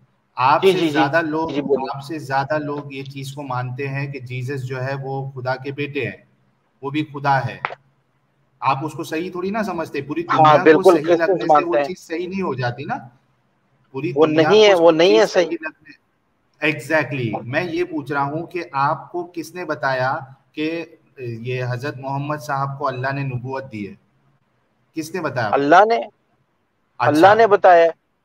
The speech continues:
Speaker 1: ये बात आपको किसने बताई?
Speaker 2: अल्लाह ने बताई है जी, वो कुरान में है।
Speaker 1: अरे, आपको किसने बताई?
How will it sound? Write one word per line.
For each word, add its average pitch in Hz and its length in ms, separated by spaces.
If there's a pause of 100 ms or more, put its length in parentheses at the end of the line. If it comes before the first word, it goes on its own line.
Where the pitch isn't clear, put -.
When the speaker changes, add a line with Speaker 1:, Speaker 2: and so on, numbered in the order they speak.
Speaker 1:
ये 170 120
बात 180 260
आपको 180 200
किसने 185 300
बताई? 165 280 (1800)
Speaker 2:
अल्लाह 151 280
ने 233 120
बताई 190 340
है 170 120
जी, 151 160
वो 175 120
कुरान 170 380
में 220 180
है। 170 240
Speaker 1:
अरे, 139 360
आपको 143 380
किसने 170 320
बताई? 139 500